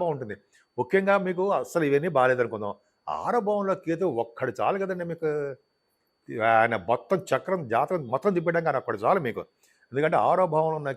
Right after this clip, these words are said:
కేతు ఇచ్చినటువంటి అదృష్టానికి ఎవరు ఇవ్వరు. పైగా ఆయన సింహరాశిలో, అగ్నితత్వ రాశిలో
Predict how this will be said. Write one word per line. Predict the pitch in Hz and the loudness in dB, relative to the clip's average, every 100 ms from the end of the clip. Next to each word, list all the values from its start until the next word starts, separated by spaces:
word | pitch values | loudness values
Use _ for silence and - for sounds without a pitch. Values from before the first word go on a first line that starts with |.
| - | -6
కేతు | 151 156 160 | -6 -4 -4
ఇచ్చినటువంటి | 151 151 143 135 131 123 104 | -2 -4 -4 -4 -4 -2 0
అదృష్టానికి | 113 170 160 170 185 127 | 2 0 2 -2 -2 0
ఎవరు | 127 | 0
ఇవ్వరు. | 104 90 - _ _ _ | 0 -6 -10 _ _ _
పైగా | 117 143 226 254 _ _ - | -2 2 0 -2 _ _ -6
ఆయన | 117 156 113 | -4 -4 -6
సింహరాశిలో, | 113 147 180 170 175 175 262 - _ _ - | 0 4 6 4 2 0 -2 -8 _ _ -12
అగ్నితత్వ | 104 175 220 214 175 | -2 0 0 2 2
రాశిలో | 160 147 165 | 2 0 -2